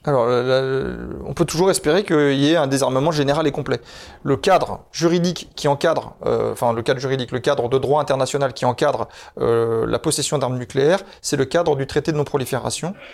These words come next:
qui autorise un certain nombre d'États, donc cinq États dotés,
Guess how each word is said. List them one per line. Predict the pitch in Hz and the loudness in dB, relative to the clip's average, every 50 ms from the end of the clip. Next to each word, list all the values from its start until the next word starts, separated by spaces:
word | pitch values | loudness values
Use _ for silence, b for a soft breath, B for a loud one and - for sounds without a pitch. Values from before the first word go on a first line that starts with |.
| B B B | B B B
qui | - - 165 165 151 - - - - _ _ _ _ _ _ _ _ _ _ _ _ _ _ _ _ _ _ _ _ - - - - - - | -10 -6 -4 -4 -4 -6 -8 -16 -20 _ _ _ _ _ _ _ _ _ _ _ _ _ _ _ _ _ _ _ _ -20 -20 -20 -12 -4 0
autorise | 190 180 - 185 170 160 180 170 143 123 117 120 | 0 2 4 4 4 4 4 2 0 -2 -4 -6
un | 131 | -6
certain | - - 131 - 147 139 | -4 -4 -4 -2 -2 -2
nombre | 139 131 | 0 0
d'États, | 139 135 135 147 135 123 - 131 | 0 0 0 0 -2 -2 -4 -6
donc | 117 - | -6 -2
cinq | - - 151 - | -2 0 0 0
États | 147 - - 135 | -2 0 0 0
dotés, | 123 135 131 - 143 131 123 | 2 0 0 0 -2 -4 -4